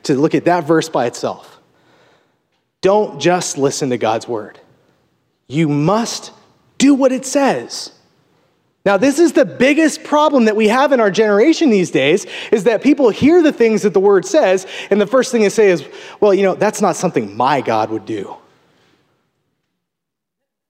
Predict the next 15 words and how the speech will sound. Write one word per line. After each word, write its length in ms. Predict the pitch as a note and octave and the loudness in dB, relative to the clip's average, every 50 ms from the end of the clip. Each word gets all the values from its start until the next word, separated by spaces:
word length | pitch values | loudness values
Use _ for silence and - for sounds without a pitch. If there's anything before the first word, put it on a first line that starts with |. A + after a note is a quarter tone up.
| _ _ _ _ _ _ _ _ _ | _ _ _ _ _ _ _ _ _
I'm 60 | - | -16
sorry, 240 | A#2+ - C3+ A2+ G2 | -4 -2 0 0 2
who's 180 | F2+ C3+ B2+ A#2+ | 0 -2 -2 -2
your 120 | A#2+ A2 | -6 -6
God? 300 | G2+ A2+ G#2+ F#2 E2+ - - - - _ _ _ _ _ _ _ _ _ _ _ _ _ _ _ _ _ _ _ | -4 -4 -4 -4 -6 -10 -18 -20 -20 _ _ _ _ _ _ _ _ _ _ _ _ _ _ _ _ _ _ _
You. 400 | - A3+ D#4+ F#4 C#4 E3+ - - - - - - - - _ _ _ _ _ _ _ _ _ _ _ _ _ | 0 2 4 4 2 0 -4 -12 -16 -20 -20 -20 -20 -20 _ _ _ _ _ _ _ _ _ _ _ _ _
Your 140 | - C#4+ C#4 | -2 0 0
God 220 | D4 D4 D4+ D#4 | 2 2 2 2
is 140 | D#4 B3+ G3 | 0 0 2
you 280 | C4 D4+ E4+ E4 D#4 B3+ | 4 4 4 4 4 2
with 260 | F3+ D#3+ A3 A3+ - | 2 0 0 0 2
that 420 | B3+ A#3 G#3+ G3 - - - - | 0 0 0 -4 -10 -16 -18 -16
state 320 | - - - B3+ B3 B3 A#3+ | -16 -2 0 0 2 2 2
of 80 | A3 | 2
mind. 480 | G#3 A#3+ C4+ C#4+ A#3+ F#3+ C3+ G#2+ G#2+ | 2 0 2 2 0 0 -2 -4 -10